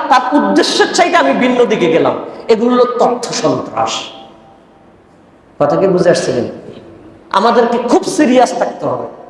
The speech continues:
অনেক বেশি সিরিয়াস থাকতে হবে। আপনি আল্লাহ রাসূল সাল্লাল্লাহু আলাইহি ওয়াসাল্লাম তো পরিষ্কার বলেছেন, "মান কানা ইউমিন বিল্লাহি ওয়াল ইয়াউমিল আখির ফালিয়াকুল খাইরান আও লিয়াসমুত।"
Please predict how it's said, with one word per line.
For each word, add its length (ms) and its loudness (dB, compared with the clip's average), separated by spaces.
অনেক 360 2
বেশি 220 0
সিরিয়াস 420 -2
থাকতে 280 -4
হবে। 220 -10
আপনি 220 -2
আল্লাহ 880 0
রাসূল 160 0
সাল্লাল্লাহু 180 -2
আলাইহি 80 -4
ওয়াসাল্লাম 260 -2
তো 140 -4
পরিষ্কার 420 0
বলেছেন, 320 -4
"মান 260 2
কানা 200 2
ইউমিন 440 2
বিল্লাহি 420 2
ওয়াল 200 4
ইয়াউমিল 300 2
আখির 380 0
ফালিয়াকুল 540 2
খাইরান 440 0
আও 100 4
লিয়াসমুত।" 680 -4